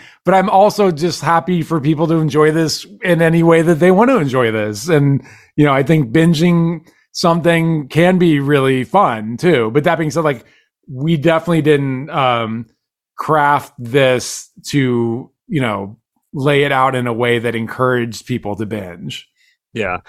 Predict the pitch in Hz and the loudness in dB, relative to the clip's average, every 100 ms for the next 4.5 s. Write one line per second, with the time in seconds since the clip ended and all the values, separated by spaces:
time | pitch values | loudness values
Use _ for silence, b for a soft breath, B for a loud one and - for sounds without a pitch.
0 | B B 208 208 208 226 233 226 214 208 | B B -2 0 0 0 0 0 0 0
1 | 208 220 214 269 247 175 131 113 127 127 | 0 -2 0 -2 -2 -2 0 -2 0 0
2 | 104 131 190 196 139 123 113 98 107 104 | -2 -2 -2 0 0 0 -2 -4 -2 0
3 | 98 107 123 104 82 53 65 98 90 85 | -2 -2 -6 -6 -10 -8 -4 -2 0 -2
4 | 82 80 147 143 | -6 -14 -16 -20